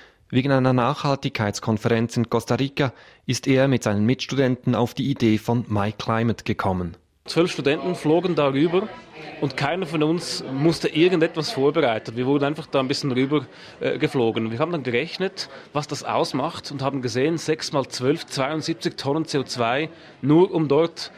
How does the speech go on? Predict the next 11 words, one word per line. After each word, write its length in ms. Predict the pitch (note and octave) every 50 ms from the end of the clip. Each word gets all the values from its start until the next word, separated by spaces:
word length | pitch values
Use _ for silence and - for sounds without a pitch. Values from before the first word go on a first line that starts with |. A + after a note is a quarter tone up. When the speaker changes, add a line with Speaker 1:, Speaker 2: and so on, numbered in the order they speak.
| - - -
Speaker 2:
an 120 | - C3+ C#3
dieser 180 | C#3+ C3+ C#3+
Konferenz 480 | - - C#3 C3 - A#2+ A#2 B2+ C3 -
teilzunehmen. 720 | - B2+ B2 B2+ - - D3 B2+ A#2 A2 G2+ G2 G2 G2 - - - - - - - - - -
Da 80 | B2
dachten 260 | B2 C3+ C3 C3 -
wir, 80 | C3 B2+
das 180 | B2+ A#2+ - -
geht 220 | - A#2+ C3+ -
einfach 300 | - A2 G#2 - A2 -
nicht. 340 | F#2 F2 - - - -